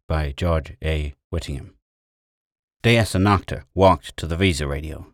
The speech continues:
clicked it on. This time she switched in the view screen also.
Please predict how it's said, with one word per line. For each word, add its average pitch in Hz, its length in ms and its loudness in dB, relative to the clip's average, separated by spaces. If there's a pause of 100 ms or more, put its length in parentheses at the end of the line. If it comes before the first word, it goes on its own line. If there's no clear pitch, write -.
(280)
clicked - 260 -6
it 78 100 -2
on. 78 300 -2 (400)
This 117 160 0
time 82 260 2
she - 140 -8
switched - 400 -4
in 85 160 2
the 78 80 0
view 90 220 -2
screen 65 360 -8
also. - 440 -6